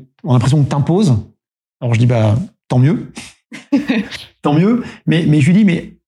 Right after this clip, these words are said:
Speaker 1: je le fais d'autant plus simplement que j'accepte de me tromper. »
Speaker 2: Ouais.
Speaker 1: D'accord ? J'accepte de me tromper et j'accepte la remise en cause.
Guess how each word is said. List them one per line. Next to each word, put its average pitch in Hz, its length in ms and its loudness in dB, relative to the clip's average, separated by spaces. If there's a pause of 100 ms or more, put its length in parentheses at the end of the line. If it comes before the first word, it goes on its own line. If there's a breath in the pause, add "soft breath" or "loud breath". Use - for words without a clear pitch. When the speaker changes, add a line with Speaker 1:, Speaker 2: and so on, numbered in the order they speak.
(320)
Speaker 1:
je 131 140 2
le 185 80 2
fais 185 200 0
d'autant 220 280 2
plus - 140 2
simplement 180 400 2
que 165 300 0
j'accepte 170 480 -2
de 170 80 4
me 170 80 4
tromper. » 139 500 -4 (180)
Speaker 2:
Ouais. 208 160 -4 (100)
Speaker 1:
D'accord ? 151 200 0
J'accepte 160 320 0
de 160 60 4
me 156 80 2
tromper 185 320 -2
et 185 40 2
j'accepte 185 500 -2
la 165 120 2
remise 160 260 2
en 156 80 2
cause. 131 280 0